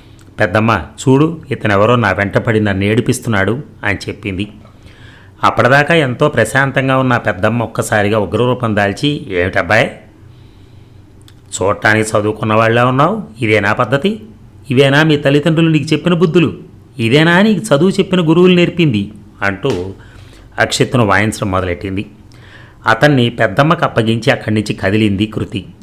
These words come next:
అది చూసి కృతి వైపు కదలపోయాడు అక్షిత్.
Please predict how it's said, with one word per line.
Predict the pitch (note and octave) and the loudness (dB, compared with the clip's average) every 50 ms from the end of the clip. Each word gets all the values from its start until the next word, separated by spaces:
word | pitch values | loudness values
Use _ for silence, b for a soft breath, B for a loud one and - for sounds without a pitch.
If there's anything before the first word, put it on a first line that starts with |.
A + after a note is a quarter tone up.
| - - | -4 -2
అది | G#2+ A2 B2+ C3+ - - | 0 0 0 0 0 -2
చూసి | D3 C#3+ - - | -2 0 -2 -2
కృతి | - - A#2 B2 - D3+ | -2 0 -2 0 2 2
వైపు | C#3+ C3+ A#2+ A2 - | 2 2 2 0 -2
కదలపోయాడు | - - A2 G2 G#2 A#2+ A#2+ A#2 - A2+ G#2 G2 G2 G2 F#2+ | -4 -2 0 0 2 0 0 0 0 0 0 0 -2 -2 -4
అక్షిత్. | F#2 - - - A2 | -4 -6 -8 -8 -8